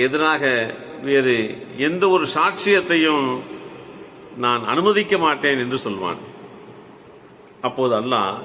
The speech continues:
"இன்றைய தினம் உனக்கு எதிரான கணக்கு பார்க்க நீயும் சாட்சியம் அளிக்க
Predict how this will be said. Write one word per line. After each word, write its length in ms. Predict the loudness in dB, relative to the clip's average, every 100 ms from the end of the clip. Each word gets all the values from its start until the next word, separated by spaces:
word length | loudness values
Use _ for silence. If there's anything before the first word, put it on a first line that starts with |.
| -14 -18 -20 -20 -20 -20 -20 -20 -20 -20 -8 -4
"இன்றைய 240 | 2 2 2
தினம் 240 | 2 0 -2 -10 -16 -18 -18 -20 -20 -20 -8
உனக்கு 300 | -2 0 0 0
எதிரான 400 | 2 2 2 2
கணக்கு 320 | -2 -2 -4 -2
பார்க்க 380 | 0 2 2 2 2 0 -6 -14 -8 -2
நீயும் 400 | 0 2 0 -2 -8 -16 -18 -18 -20 -20 -20 -20 -20 -14 -6
சாட்சியம் 520 | 0 0 0 2 2 2
அளிக்க 260 | 0 2